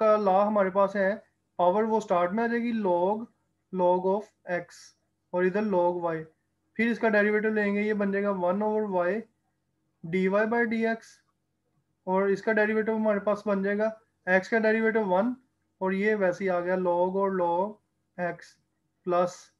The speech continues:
अब x as it is आ जाएगा और इसका derivative लेंगे। पहले log का डेरिवेटिव लेंगे,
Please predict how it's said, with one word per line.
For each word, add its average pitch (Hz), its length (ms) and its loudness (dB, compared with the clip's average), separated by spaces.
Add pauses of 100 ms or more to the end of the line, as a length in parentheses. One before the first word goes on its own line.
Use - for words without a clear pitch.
(640)
अब 185 260 -2
x 196 220 2 (100)
as 185 160 2
it 196 100 -4
is 254 160 -2
आ 247 100 4
जाएगा 247 300 -2 (520)
और 190 100 2
इसका 196 200 0
derivative 208 420 2
लेंगे। 196 260 -2
पहले 202 260 0
log 185 280 2
का 226 60 2
डेरिवेटिव 226 460 2
लेंगे, 220 380 -2